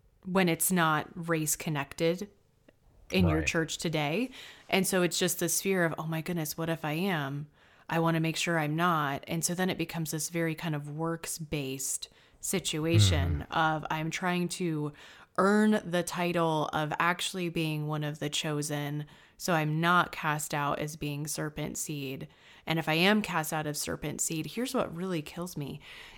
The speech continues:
Speaker 1: If you are cast out as serpent seed, that's what you're called. You can't change that.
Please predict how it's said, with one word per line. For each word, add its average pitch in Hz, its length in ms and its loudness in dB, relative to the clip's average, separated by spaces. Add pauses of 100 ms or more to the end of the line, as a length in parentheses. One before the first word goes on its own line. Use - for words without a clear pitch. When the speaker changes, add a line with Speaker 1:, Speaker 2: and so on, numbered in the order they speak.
Speaker 1:
If 165 160 -2
you 190 140 2
are 214 220 2
cast 185 360 -4
out 156 180 0
as 156 100 -6
serpent - 420 -6
seed, 151 500 -6
that's 165 320 0
what 175 160 -4
you're 151 240 -6
called. 156 680 0 (440)
You 196 320 2
can't - 520 -6
change 214 640 -2
that. - 460 -10